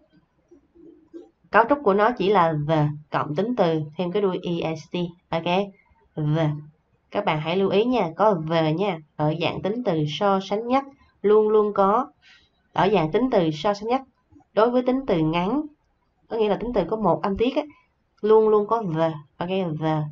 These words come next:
tính từ và cộng cái đuôi E S T, ok, the, tính từ cộng cái đuôi E S T, the,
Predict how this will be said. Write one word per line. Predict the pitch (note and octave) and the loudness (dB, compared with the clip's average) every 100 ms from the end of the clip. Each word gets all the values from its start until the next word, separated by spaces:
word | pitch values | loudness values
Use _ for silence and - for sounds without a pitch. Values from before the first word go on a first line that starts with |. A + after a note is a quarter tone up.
| - | -4
tính | G3+ B3+ | -4 0
từ | F#3+ D#3 D3+ | 0 0 0
và | D3+ D3 | -2 -2
cộng | C3 - | -4 -4
cái | G#3 | -4
đuôi | F3+ | -2
E | F#3+ F3 F3+ | -2 -4 -6
S | - | -4
T, | G3+ F#3+ - - _ - | -2 -2 -4 -20 _ -6
ok, | F#3+ G3 G#3 G#3+ _ _ _ _ _ _ D#3+ D#3 | -4 0 -2 -4 _ _ _ _ _ _ -10 -4
the, | E3+ D#3 D3 - - | -2 -2 -6 -14 -4
tính | G3+ B3 | -2 -2
từ | A3 E3 D3+ | -2 -2 -2
cộng | D3 D3+ | -4 -4
cái | |
đuôi | G3 F3 | -4 -4
E | F3 E3 E3 | -6 -6 -8
S | E3+ - | -10 -8
T, | F#3 E3+ - - D#3+ D#3 | -8 -8 -14 -10 -6 -2
the, | D#3+ | -2